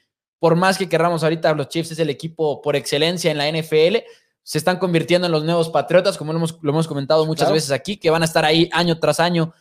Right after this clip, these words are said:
Speaker 1: sobre todo ahora que Mahomes está asegurado a largo plazo, a larguísimo <laughs> plazo, de hecho. Y quarterback, Drew Lock es, Drew Lock ha demostrado cosas buenas, pero también ha demostrado cosas muy malas,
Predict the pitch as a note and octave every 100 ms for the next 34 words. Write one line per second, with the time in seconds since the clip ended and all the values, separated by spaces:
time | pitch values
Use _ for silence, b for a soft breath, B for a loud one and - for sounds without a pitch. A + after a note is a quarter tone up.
0 | b - D#3+ D#3+ D#3+ G3 F3+ F3+ F3 D#3
1 | C#3 C#3+ F3 D3 B2+ D#3 D#3 - _ _
2 | _ C3+ C#3 C#3 D3 D3+ D3+ D#3 C#3 C3+
3 | F3 F#3 A3 b b C#3+ D3+ D#3+ A#3+ A#3+
4 | G3+ F#3 F3+ G#3 F#3+ E3+ F3+ G3+ B3+ -
5 | B B B _ _ _ - G3+ G#3 G#3
6 | G#3 G#3 - _ _ _ - B3 D4+ A3
7 | B2+ - - D#3+ C4 C4 B3 B3+ B3 -
8 | _ _ _ _ E3+ G3 G3+ - - -
9 | F3+ G3 B3 A#3+ A#3+ - - F3 G3 F#3
10 | F#3 F#3+ F#3 F3+ F3 D3 D#3 A3 G#3+ D#3+
11 | D3 D3+ E3+ D#3+ C#3 D#3 D#3 D3 D#3+ D#3+
12 | C3+ C#3+ E3+ E3 D#3+ F#3+ A3+